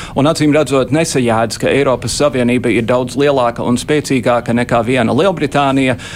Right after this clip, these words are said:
un tas var, tas var novest pie Lielbritānijas lielākas izolācijas.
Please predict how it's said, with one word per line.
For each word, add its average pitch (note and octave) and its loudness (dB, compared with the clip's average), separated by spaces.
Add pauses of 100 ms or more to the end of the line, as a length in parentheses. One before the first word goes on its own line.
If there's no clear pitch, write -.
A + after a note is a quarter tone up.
(120)
un C3+ 2
tas C#3+ -2
var, C3+ 2 (180)
tas C#3 -2
var B2 0
novest B2 0
pie B2 0
Lielbritānijas A#2 0
lielākas A2+ 0
izolācijas. - -4